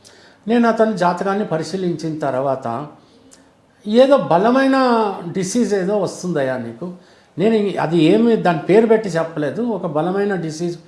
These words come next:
రాబోతుంది, కొంచెం జాగ్రత్తగా ఉండాలి" అని చెప్పాను. అతను అన్నాడు, "ఏం, ఏం సార్, నేను బాగానే ఆరోగ్యంగానే ఉన్నాను, ఏం లేదు" అని. "లేదు, లేదు,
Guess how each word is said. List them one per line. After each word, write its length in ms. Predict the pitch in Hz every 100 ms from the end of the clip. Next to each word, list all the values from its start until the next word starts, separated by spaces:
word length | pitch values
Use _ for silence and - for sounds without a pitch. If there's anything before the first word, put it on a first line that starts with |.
| - -
రాబోతుంది, 880 | 120 143 175 185 180 151 131 180 226 - _ _ -
కొంచెం 380 | 190 220 233 202
జాగ్రత్తగా 480 | 175 175 170 180 175
ఉండాలి" 500 | 147 139 135 139 208
అని 240 | 190 196
చెప్పాను. 640 | 233 - 107 - - - _ _ _ _ _ - - _ - -
అతను 300 | 190 190 254
అన్నాడు, 420 | 240 233 226 240 240
"ఏం, 420 | 196 196 233 220
ఏం 220 | 185 220
సార్, 240 | 220 220 220
నేను 140 | 196
బాగానే 380 | 135 151 202 202
ఆరోగ్యంగానే 720 | 151 151 175 180 185 170 165
ఉన్నాను, 480 | 151 135 139 143 196
ఏం 320 | 151 131 156
లేదు" 240 | 131 120 127
అని. 100 | 120 - - -
"లేదు, 260 | 151 202 208
లేదు, 460 | 175 175 254 247